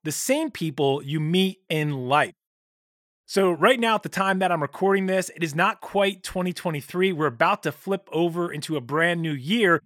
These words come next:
And you know what that means, especially if you like working out or you do go to a gym, we are about to be overrun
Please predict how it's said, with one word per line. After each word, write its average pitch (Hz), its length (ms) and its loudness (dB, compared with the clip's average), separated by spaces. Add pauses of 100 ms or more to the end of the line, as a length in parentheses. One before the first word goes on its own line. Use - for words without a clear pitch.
(200)
And 170 120 -4
you 196 60 -2
know 262 140 6
what 240 160 2
that 240 240 2
means, 160 300 -8
especially 214 840 -2
if 180 160 -2
you 190 80 -2
like 185 260 2
working 165 340 -4
out 160 280 -2
or 160 140 -6
you 165 120 -8
do 226 240 -2
go 220 200 2
to 180 180 -6
a 160 60 -2
gym, 147 440 -2 (360)
we 139 200 0
are 131 100 6
about 143 440 2
to 202 100 -4
be 185 240 -6
overrun 139 680 0